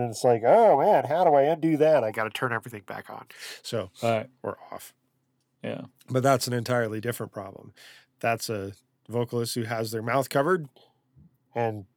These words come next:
Speaker 1: who knows if you could ever E Q that junk out. Or somebody
Speaker 2: I don't
Speaker 1: that's
Speaker 2: know.
Speaker 1: got a megaphone going on. Um, yeah, so it, it really depends upon, uh, the situation, and more often than not, I'm able to get away with the general stuff.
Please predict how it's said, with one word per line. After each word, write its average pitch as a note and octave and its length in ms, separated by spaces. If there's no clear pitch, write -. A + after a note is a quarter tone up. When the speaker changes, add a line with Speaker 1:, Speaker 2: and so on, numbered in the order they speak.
Speaker 1:
who D3+ 120
knows D#3 260
if A#2+ 100
you C3 100
could C3+ 100
ever B2+ 180
E B2+ 120
Q C3 300
that D3 240
junk A2 280
out. B2 260
Or G2+ 220
somebody A#2 400
Speaker 2:
I A2+ 60
don't C#3+ 100
Speaker 1:
that's C3 140
Speaker 2:
know. B2+ 60
Speaker 1:
got C3+ 100
a D3 60
megaphone A#2+ 500
going A2+ 260
on. - 220
Um, A2+ 300
yeah, G2 140
so D3 300
it, D#3+ 260
it D#3+ 140
really D#3+ 320
depends B2 560
upon, F#2+ 460
uh, - 340
the B2+ 120
situation, G#2 720
and A#2+ 180
more C#3 220
often B2 240
than G#2+ 140
not, G2 240
I'm G#2+ 120
able A2 220
to G#2+ 80
get G#2 160
away G#2 160
with A2+ 140
the D3 80
general F3 440
stuff. - 440